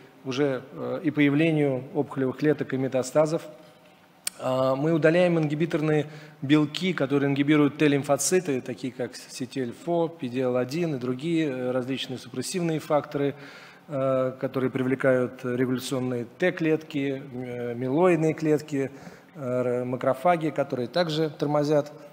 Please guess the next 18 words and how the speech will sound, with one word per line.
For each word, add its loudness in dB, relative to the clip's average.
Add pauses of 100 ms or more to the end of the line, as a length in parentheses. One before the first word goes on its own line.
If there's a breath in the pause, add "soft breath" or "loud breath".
(120)
э, -14
м, -4
Т-клеточное -2
звено -4
иммунитета. -2 (880)
И 0
только 10
за 8
счет -2
прерывания, 6 (720 loud breath)
э, -4
вот -2
этой 0
вот -6 (160)
<clears throat> 2
связи 2
между 2
этими -2